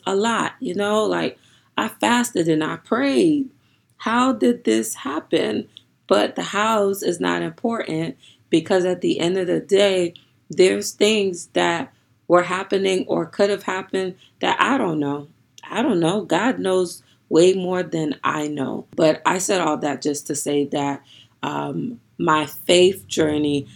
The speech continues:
has been struggling a little bit just because of the, the whys and the hows, which is normal. That happens during the grief process.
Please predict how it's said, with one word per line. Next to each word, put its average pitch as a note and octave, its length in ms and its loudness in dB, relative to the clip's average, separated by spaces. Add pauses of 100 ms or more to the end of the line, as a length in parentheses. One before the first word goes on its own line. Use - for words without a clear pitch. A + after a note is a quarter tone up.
(180)
has A3 280 0
been A3 180 0
struggling F3 680 2
a D3 60 0
little D3 280 0
bit D3 340 -2
just E3+ 320 -2
because D3+ 640 -2
of D3 360 0 (380)
the, C#3+ 440 2 (520)
the F#3+ 120 10
whys D3+ 920 0
and D3+ 180 4
the - 60 2
hows, - 840 -4 (260)
which E3 520 4
is A3 320 2
normal. A#3+ 540 4 (100)
That F#3+ 140 -2
happens A#3+ 720 -6 (280)
during E3+ 300 4
the D#3+ 80 0
grief A3+ 360 -6
process. - 680 -6